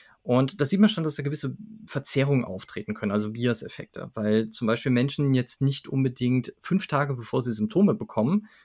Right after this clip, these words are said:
ähm, zum Arzt gehen und sagen: „Ich hätte gerne 'n P-C-R-Test.“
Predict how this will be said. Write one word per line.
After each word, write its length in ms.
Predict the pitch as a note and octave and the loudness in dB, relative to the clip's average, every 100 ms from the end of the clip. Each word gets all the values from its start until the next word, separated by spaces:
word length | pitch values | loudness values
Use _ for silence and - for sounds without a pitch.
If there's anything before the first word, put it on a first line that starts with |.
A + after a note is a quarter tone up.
| _ _ - | _ _ -8
ähm, 560 | G#2 A2 A#2 - - - | -4 -4 -6 -10 -14 -14
zum 360 | - C3+ C3+ - | -4 -2 -2 -4
Arzt 380 | - B2+ E3 - | -2 -2 -2 -2
gehen 180 | D#3+ D#3 | 0 0
und 80 | C#3+ | 0
sagen: 220 | B2+ C3 | 0 0
„Ich 120 | B2 | -2
hätte 140 | C3+ C3 | -4 -2
gerne 180 | B2 | -4
'n 40 | A#2 | -4
P-C-R-Test.“ 720 | A#2 - A#2 C#3+ - - - | -6 -6 -4 -6 -8 -14 -14